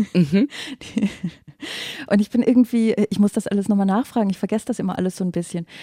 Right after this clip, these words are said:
Speaker 2: Ich war, äh, schon, ich war schon recht viel in Italien, aber ich war noch nicht auf den Spuren meiner Wurzeln. Auf den Wurzeln meiner Spuren war ich noch nicht, nee. Aber ist ein cooler Name, oder? Ich werde immer gefragt,
Speaker 1: Super.
Speaker 2: ob es ein Künstlername ist.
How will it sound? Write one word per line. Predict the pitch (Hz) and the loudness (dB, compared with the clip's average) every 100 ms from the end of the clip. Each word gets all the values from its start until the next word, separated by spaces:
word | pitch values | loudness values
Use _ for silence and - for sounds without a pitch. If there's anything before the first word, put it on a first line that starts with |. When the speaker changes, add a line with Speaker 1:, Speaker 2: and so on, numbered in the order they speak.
| - | -4
Speaker 2:
Ich | - 220 - | -2 -2 -2
war, | 190 220 247 254 | 4 6 6 4
äh, | - 175 151 | 2 2 4
schon, | 214 240 214 202 - | 2 0 0 -2 -6
ich | 190 | -4
war | 214 | -2
schon | 214 220 208 | 0 -2 -4
recht | - 202 - | -2 -2 -2
viel | - 254 277 | 0 2 4
in | - | 2
Italien, | 226 208 190 202 196 180 175 | 0 0 -2 0 0 -2 -2
aber | 185 190 | -2 0
ich | 190 | 0
war | 208 | -2
noch | 214 202 | -2 0
nicht | 226 269 | 0 2
auf | 247 226 | -2 -4
den | - 220 214 214 214 _ _ - _ - | -2 0 0 -2 -6 _ _ -20 _ -10
Spuren | 180 - 226 220 214 | -10 -2 0 2 2
meiner | 196 196 190 190 - | 2 0 -2 -4 -6
Wurzeln. | - 185 - 165 160 160 196 _ | -6 -6 -4 -6 -6 -8 -14 _
Auf | - - | -16 -12
den | - 175 175 - - | -6 -6 -8 -14 -12
Wurzeln | 170 175 - 180 | -6 -6 -4 -4
meiner | 170 160 165 | -4 -4 -6
Spuren | - 175 170 156 | -6 -8 -4 -6
war | 156 156 | -4 -6
ich | 156 | -6
noch | 156 | -8
nicht, | 156 147 - | -8 -8 -8
nee. | 151 151 170 _ _ - - - - - | -6 -6 -8 _ _ -14 -14 -14 -18 0
Aber | 175 202 | 4 4
ist | 208 | 4
ein | |
cooler | 202 226 185 | 2 2 2
Name, | 175 180 | 2 0
oder? | 170 190 - - | -2 -4 -6 0
Ich | |
werde | 180 196 | 2 2
immer | 185 | 0
gefragt, | 175 190 190 | -2 -4 -4
Speaker 1:
Super. | - | -8
Speaker 2:
ob | |
es | - | -6
ein | 175 | -6
Künstlername | 185 180 170 156 156 156 | -6 -4 -2 -2 -2 -4
ist. | 165 - | -6 -10